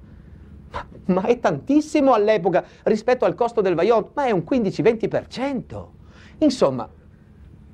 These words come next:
è un capitale, ma è l'unico modo di salvare l'impianto. Il consiglio d'amministrazione nella tempesta delibera l'approvazione della spesa, subito, e, e dei paesi sulle sponde non è all'ordine del giorno.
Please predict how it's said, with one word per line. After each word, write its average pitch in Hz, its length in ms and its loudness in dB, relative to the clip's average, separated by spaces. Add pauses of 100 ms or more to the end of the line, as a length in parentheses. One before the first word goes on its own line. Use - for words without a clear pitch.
(120)
è - 80 0
un 269 80 6
capitale, 214 560 0
ma 175 140 0
è 185 40 2
l'unico 214 380 2
modo 202 320 0
di 202 80 0
salvare 202 420 -2
l'impianto. 214 840 2
Il 208 200 0
consiglio 208 540 2
d'amministrazione 202 840 2
nella 180 240 2
tempesta 220 640 0
delibera 202 640 2
l'approvazione 214 640 2
della 202 160 2
spesa, 185 460 2
subito, 285 600 2 (200)
e, 208 340 6 (220)
e 202 100 2
dei 220 200 4
paesi 214 340 2
sulle 196 180 -2
sponde 220 480 0 (920)
non 165 220 -2
è 180 40 2
all'ordine 147 440 0
del 110 140 -8
giorno. 95 300 -16